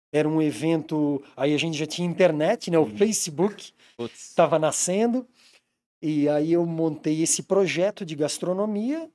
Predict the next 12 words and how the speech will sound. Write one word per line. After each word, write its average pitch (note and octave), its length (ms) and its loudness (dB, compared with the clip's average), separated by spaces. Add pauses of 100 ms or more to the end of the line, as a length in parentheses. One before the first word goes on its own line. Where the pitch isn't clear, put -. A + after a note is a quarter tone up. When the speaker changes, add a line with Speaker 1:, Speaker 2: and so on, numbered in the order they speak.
Speaker 1:
e A3+ 140 -8
virei C4+ 420 -2
um D#4+ 120 -4
chefe B3+ 680 -2 (720)
de G#3 160 -4
gastronomia, G#3 1120 0 (100)
eh, F3 360 -8
de D#3 100 0
alta G#3 220 2
gastronomia. G#3 600 -2
Speaker 2:
Que A2+ 60 -6
massa. G2+ 260 -12